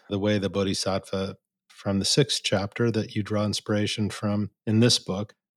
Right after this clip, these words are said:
and I'd like to hear your commentary. "And do I not already bear with the common irritations,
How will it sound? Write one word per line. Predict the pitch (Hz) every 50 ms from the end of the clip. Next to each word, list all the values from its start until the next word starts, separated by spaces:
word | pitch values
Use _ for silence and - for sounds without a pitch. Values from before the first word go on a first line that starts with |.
| _ _ -
and | 127 120 117 117 113 110 - - -
I'd | 120 110
like | 110 110 104 -
to | - - 104
hear | - - 113
your | 107 104 104 98
commentary. | - - - 107 104 107 104 98 - - 107 101 101 104 107 - _ _ _ _ _ _ _ _ _ _ _ _ _ _ _ _ _ _ _ -
"And | 135 123 117
do | 117 160 185
I | 185 180
not | 170 160 151 147 151 147
already | - 131 127 120 120 127 131 127 127 104 101 104 - _ _ _ _ _ _ _ _ _ _ _ _
bear | 131 120 120 123 123
with | 117 113 101 -
the | 120
common | - - - 120 120 120 120 120
irritations, | 123 113 113 110 107 98 - - 120 117 110 - - 104 98 95 117 - - -